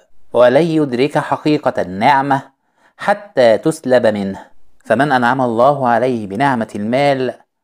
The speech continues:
يظن أنه قارون حتى تسلب منه، ومن أنعم الله عليه بنعمة القوة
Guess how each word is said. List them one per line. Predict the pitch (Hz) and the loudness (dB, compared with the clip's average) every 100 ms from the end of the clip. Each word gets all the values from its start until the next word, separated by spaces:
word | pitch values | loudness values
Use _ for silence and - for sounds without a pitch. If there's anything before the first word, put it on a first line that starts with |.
| _ _ _ _ - | _ _ _ _ -2
يظن | 127 170 180 139 | 0 2 4 2
أنه | 131 147 156 143 - | 2 -2 0 -2 2
قارون | 131 117 117 139 117 104 101 - _ _ _ _ | 2 4 2 0 0 -4 -10 -16 _ _ _ _
حتى | - 180 - - 110 104 | -4 -4 -4 -2 0 0
تسلب | 139 131 - 101 95 | -2 -6 -6 -6 -4
منه، | 95 92 - - - | -6 -10 -14 -20 0
ومن | 143 190 165 | 4 4 2
أنعم | 147 151 | 0 -2
الله | 147 117 139 147 120 | -2 -2 -2 -2 -2
عليه | 107 117 135 113 | -2 -2 -4 -6
بنعمة | 95 127 139 104 98 | -6 -4 -4 -6 -10
القوة | 98 92 - 143 139 131 127 _ | -12 -8 0 2 4 2 0 _